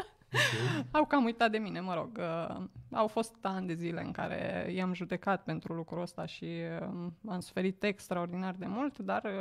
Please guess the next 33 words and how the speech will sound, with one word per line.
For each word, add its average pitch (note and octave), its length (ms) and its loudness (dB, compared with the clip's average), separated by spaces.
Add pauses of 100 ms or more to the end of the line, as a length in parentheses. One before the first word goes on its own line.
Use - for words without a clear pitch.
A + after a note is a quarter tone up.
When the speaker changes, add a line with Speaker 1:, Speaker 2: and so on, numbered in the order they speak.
(100)
Speaker 2:
în A#3+ 80 0
sfârșit, G3 520 -8
după D#3+ 340 -4
mulți, G3 460 2
mulți F#3 300 2
ani, G#3+ 300 2 (680)
uh, A3 100 -2 (520)
am G#3 100 -2
reușit G3 260 -4
să - 100 -6
fac - 260 -4
pace - 280 -6
cu - 380 -10
chestia - 380 -6
asta. G#3+ 420 -4 (680)
Uh, A3+ 340 6 (720)
da, F4+ 320 8
n-a D#4+ 80 4
fost - 360 0
alegerea F#3+ 520 6
mea F#3+ 160 2
să F3+ 180 -2
plec F#3 320 2
de F3 100 2
acasă E3+ 480 0
la D#3+ 160 0
vârsta E3+ 380 -6 (200)
asta, A#3+ 560 -2
doar A3+ 140 2
că A#3 160 -4
am G#3+ 320 2
terminat, G#3 580 -4
uh, F#3+ 600 0